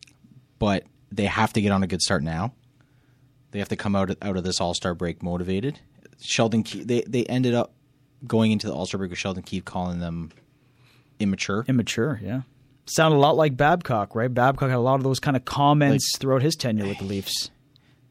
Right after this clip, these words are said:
Speaker 1: They were very sloppy. They're getting blown out. And
Speaker 2: Yeah.
Speaker 1: it looked like, uh-oh, is this team gonna, gonna slump like, you know, like the Babcock start?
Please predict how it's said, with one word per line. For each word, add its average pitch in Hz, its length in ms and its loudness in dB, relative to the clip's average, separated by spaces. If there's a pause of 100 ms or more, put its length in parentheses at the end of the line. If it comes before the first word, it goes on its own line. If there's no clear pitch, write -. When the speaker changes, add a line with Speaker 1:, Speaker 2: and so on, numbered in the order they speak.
(120)
Speaker 1:
They 110 100 0
were 101 80 0
very 98 260 2
sloppy. 95 520 0
They're 95 220 -2 (180)
getting 104 200 -4
blown 95 520 -2
out. 85 320 -4 (1700)
And 98 320 0
Speaker 2:
Yeah. - 60 -6
Speaker 1:
it 107 40 -2
looked 107 180 -2
like, 107 200 -2
uh-oh, 87 440 -6 (160)
is 87 140 -12
this 90 140 -4
team 92 260 -6
gonna, 87 320 -6 (160)
gonna 92 200 -4
slump - 540 -4 (360)
like, 92 180 -12 (200)
you 92 100 -6
know, 85 180 -8 (880)
like - 160 -10
the 90 80 -8
Babcock 90 460 -4
start? 87 300 -8